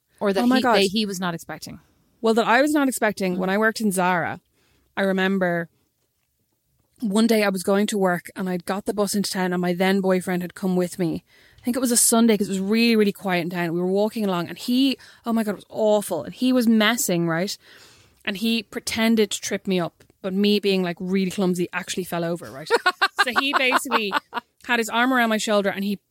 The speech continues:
Speaker 2: he, he had grabbed onto my two arms and pretended to trip me,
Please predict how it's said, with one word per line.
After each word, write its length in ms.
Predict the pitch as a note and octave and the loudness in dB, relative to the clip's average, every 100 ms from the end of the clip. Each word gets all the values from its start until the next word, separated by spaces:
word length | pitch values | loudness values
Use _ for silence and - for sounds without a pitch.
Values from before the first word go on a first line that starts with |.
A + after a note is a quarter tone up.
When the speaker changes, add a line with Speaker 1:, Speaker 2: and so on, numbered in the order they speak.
| - | -12
Speaker 2:
he, 220 | G#3 A3 | -4 -4
he 200 | G3 G#3+ | -2 0
had 120 | G#3 | 0
grabbed 340 | G#3 A3+ B3+ C#4 | 2 4 4 2
onto 200 | B3+ A#3 | -2 0
my 140 | G#3+ | -2
two 320 | - - A#3 | -2 -2 0
arms 260 | G#3 G3 F#3 | 0 0 -2
and 140 | F3+ | -8
pretended 420 | G3 - G#3+ A3 G#3 | -12 -6 -2 0 0
to 40 | |
trip 240 | - G#3 - | -4 -8 -6
me, 140 | F#3+ | -8